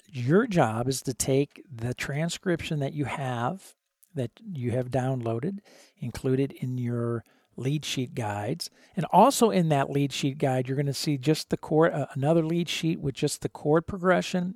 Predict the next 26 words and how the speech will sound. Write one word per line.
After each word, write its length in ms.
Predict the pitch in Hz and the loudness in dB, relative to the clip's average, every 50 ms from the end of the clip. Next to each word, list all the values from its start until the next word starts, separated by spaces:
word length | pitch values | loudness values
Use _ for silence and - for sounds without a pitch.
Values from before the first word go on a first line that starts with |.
| - - | -8 -8
and 100 | - 135 | -6 -4
another 380 | 131 131 131 135 147 170 185 190 | -4 -2 0 4 4 6 4 4
lead 300 | 190 175 175 170 165 - | 2 2 0 0 0 0
sheet 400 | - - 165 156 160 - - - - - - - - _ _ _ - | -2 0 0 0 0 -2 -4 -12 -20 -20 -20 -20 -20 _ _ _ 0
illustrating 580 | 156 156 156 143 - - 165 151 143 139 143 | 2 4 4 2 2 2 4 4 4 4 2
the 60 | 135 | 0
harmonic 560 | 123 - - 139 131 131 127 131 127 127 117 - | -2 -2 -2 -2 0 0 0 -2 -2 -4 -6 -6
function. 580 | - - 127 120 117 - - - 98 87 - _ _ _ _ _ _ - | -6 -4 -4 -4 -4 -6 -8 -12 -12 -16 -20 _ _ _ _ _ _ -10
Very 580 | 135 120 113 127 139 139 143 143 147 151 147 | -8 -2 0 4 4 6 6 6 4 2 0
important. 640 | 147 147 143 - - - 147 139 123 - 117 107 98 | 0 -2 -4 -6 -4 -2 -2 -2 -2 -4 -8 -14 -14
Practice 640 | - - - 127 123 127 127 - - 123 - - | -8 -6 -4 -2 -2 -4 -4 -4 -6 -8 -6 -4
with 160 | 135 123 - - | -4 -6 -4 -6
both 340 | 120 120 123 127 123 - | -6 -4 -4 -4 -4 -4
of 80 | 127 110 | -6 -4
those 320 | 123 120 117 117 117 113 - - - - | -4 -4 -4 -4 -6 -8 -10 -12 -10 -8
as 260 | 110 101 101 101 107 | -6 -6 -6 -6 -8
well. 520 | 107 98 101 104 107 107 107 - - - - - _ _ - - - - - - - - - - _ _ - | -10 -10 -8 -8 -8 -8 -8 -10 -12 -14 -18 -20 _ _ -20 -20 -20 -20 -20 -20 -20 -20 -20 -20 _ _ -8
But 100 | 131 127 | -6 -4
now 200 | 123 127 131 135 | -2 0 0 2
your 340 | 135 131 139 156 170 175 | 4 8 8 8 8 8
job 480 | 170 143 151 165 156 151 151 156 160 165 - - | 6 4 2 2 2 4 2 2 0 0 -4 -4
is 300 | - 135 131 127 - - | -2 -2 -2 -2 -4 -6
to 180 | - - 127 | -6 -8 -6
take 560 | - - - - 156 156 160 160 - - - - - _ - - _ _ | -6 -6 -2 0 2 2 2 2 0 -6 -20 -20 -20 _ -20 -20 _ _
the 80 | - 127 | -10 -8
transcription, 960 | - - 160 151 147 143 131 - - - 160 175 175 - - 208 202 208 202 | -6 -4 -2 -2 0 -2 -2 -2 0 0 0 0 0 -2 -2 -2 0 -2 -4